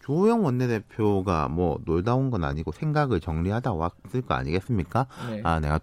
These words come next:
Speaker 1: 복귀하면은 요렇게, 요렇게, 요렇게 하겠다라는 이제 생각을 정리했겠죠. 그거 어떻게 정리했냐? 본인이 이야기했습니다. 상임위는 협상이 없다. 대신에 국회 안에서 일하겠다.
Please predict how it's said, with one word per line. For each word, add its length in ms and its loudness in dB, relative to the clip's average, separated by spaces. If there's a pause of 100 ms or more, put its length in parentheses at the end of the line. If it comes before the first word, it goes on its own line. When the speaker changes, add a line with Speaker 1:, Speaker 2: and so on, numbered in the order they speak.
Speaker 1:
복귀하면은 640 -2 (360)
요렇게, 300 0
요렇게, 320 0
요렇게 240 -4
하겠다라는 1040 -2
이제 160 -6
생각을 260 -4
정리했겠죠. 920 -6
그거 140 -8
어떻게 260 -4
정리했냐? 500 -2
본인이 360 -2
이야기했습니다. 720 -4 (480)
상임위는 420 2
협상이 320 -2
없다. 380 -8 (640)
대신에 280 -6
국회 320 -4
안에서 320 0
일하겠다. 640 -6